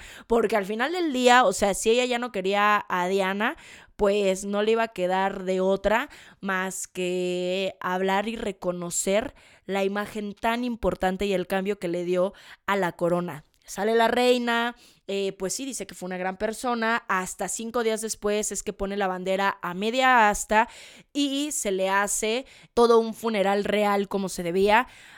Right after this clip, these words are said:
a, a Diana, y para siempre la gente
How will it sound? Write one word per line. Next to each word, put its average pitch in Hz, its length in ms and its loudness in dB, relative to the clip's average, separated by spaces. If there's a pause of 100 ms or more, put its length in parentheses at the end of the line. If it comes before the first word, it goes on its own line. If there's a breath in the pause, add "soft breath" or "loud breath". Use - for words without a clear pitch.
(120)
a, 190 340 0
a 202 140 -2
Diana, 214 580 0
y 226 140 -6
para 214 260 -4
siempre 254 320 -6
la 240 120 -6
gente 220 520 -6